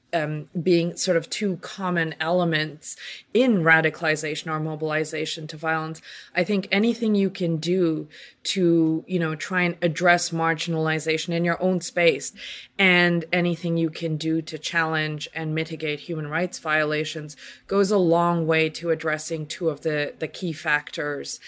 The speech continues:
And then also, you know, wha-, what's the expression? If you see something, say something.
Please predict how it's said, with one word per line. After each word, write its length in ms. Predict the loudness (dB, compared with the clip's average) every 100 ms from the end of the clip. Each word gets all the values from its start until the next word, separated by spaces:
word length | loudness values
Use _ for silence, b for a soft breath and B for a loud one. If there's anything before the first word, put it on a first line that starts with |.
| B B B 0
And 160 | 4 6
then 200 | 6 4
also, 520 | 2 0 2 2 2
you 140 | 0
know, 320 | 0 -2 -4 -4
wha-, 240 | -2 -2
what's 280 | -4 -6 -6
the 100 | -6
expression? 380 | -8 -6 -6 -4
If 120 | -4
you 80 | -4
see 180 | -2 0
something, 480 | 2 0 0 -2 0
say 220 | 0 0
something. 560 | 0 -4 -6 -10 -12